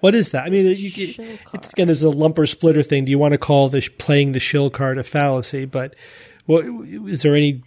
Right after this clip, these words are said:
Speaker 1: you know, more generic type of fallacy that you think that would be?
Speaker 2: There's actually something called the shill gambit.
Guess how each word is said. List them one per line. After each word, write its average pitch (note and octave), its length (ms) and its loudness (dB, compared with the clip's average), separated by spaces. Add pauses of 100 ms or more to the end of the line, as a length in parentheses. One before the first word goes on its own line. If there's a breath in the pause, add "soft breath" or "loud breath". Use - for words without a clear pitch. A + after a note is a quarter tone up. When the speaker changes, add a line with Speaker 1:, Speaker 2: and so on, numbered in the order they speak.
(120)
Speaker 1:
you F3 180 -4
know, D3 60 2
more C#3 220 4
generic C3+ 580 0
type C#3 240 -4
of B2+ 80 -6
fallacy C3+ 460 -4
that C3+ 140 -10
you C#3+ 100 -10
think C3 240 -10
that C3 160 -8
would C3 100 -14
be? C3+ 320 -10 (160)
Speaker 2:
There's A3 160 -2
actually C#4+ 380 -2
something B3 280 0
called G#3+ 220 4
the E3 80 2
shill A3 320 2
gambit. - 500 -4